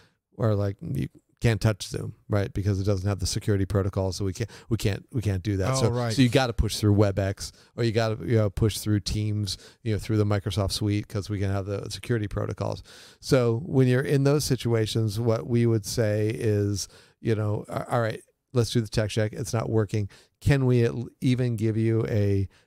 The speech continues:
Speaker 1: password protected, encrypted microsite?" Right? We can, we can, we can, we can knock that out for you in thirty minutes, get a microsite up for you that you push out to your people, and it could be Chris Weaver Band,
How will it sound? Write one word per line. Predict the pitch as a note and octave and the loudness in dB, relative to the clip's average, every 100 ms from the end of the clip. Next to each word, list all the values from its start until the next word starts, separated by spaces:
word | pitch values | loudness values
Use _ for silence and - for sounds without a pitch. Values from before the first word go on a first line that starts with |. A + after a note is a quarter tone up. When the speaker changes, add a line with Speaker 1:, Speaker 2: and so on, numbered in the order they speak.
| - | 0
Speaker 1:
password | C3+ A#2+ - A2+ | 2 2 0 0
protected, | - A#2 G#2+ A2+ G#2 | 0 0 0 0 0
encrypted | G#2+ F#2+ A2+ - G#2 G2 G2 _ _ _ _ - | -2 -2 -2 0 0 0 -2 _ _ _ _ -2
microsite?" | A#2 A#2+ A2 - G2 - _ _ | -2 0 -4 -4 -4 -6 _ _
Right? | G#2+ G#2 - _ _ _ _ | -2 -2 -4 _ _ _ _
We | C3 | 0
can, | A2 A2 | 0 0
we | A#2+ A2 | 0 2
can, | A2+ | 2
we | A#2 | 2
can, | A2 A2 | 2 0
we | G2+ A2 | 0 2
can | G#2 | 4
knock | A2 A#2 | 2 0
that | A#2 A2 | 0 0
out | A2 | -2
for | - | -2
you | G#2 G#2+ G#2+ | 2 2 2
in | A2 G2+ G2 F2+ - _ - - | 0 0 0 -4 -12 _ -12 0
thirty | C3+ B2+ | 2 2
minutes, | A2+ A2 A2 | 0 0 -2
get | - G2+ | 0 0
a | |
microsite | G#2 A#2 A#2+ - A2+ G#2 | 2 0 -2 -2 -2 0
up | G#2+ | -2
for | - A2+ | -4 -2
you | G#2 G#2 G2+ - - | 2 2 0 -6 -8
that | B2 A2+ | -4 0
you | G#2 | 0
push | - A#2+ A2 A#2+ | 0 0 0 0
out | G#2 G#2 | -4 -4
to | - | -6
your | G#2 G2+ | -4 -4
people, | - G#2 - G#2 G2+ | -2 -2 0 0 0
and | G2+ | -4
it | F#2+ | -4
could | G#2 G2 | -4 -2
be | G2+ | -2
Chris | F#2+ A2+ G#2 | -2 -4 -4
Weaver | A2 G#2 G2+ | -2 -2 -2
Band, | F#2 G2 G2+ G2+ | -2 0 0 -2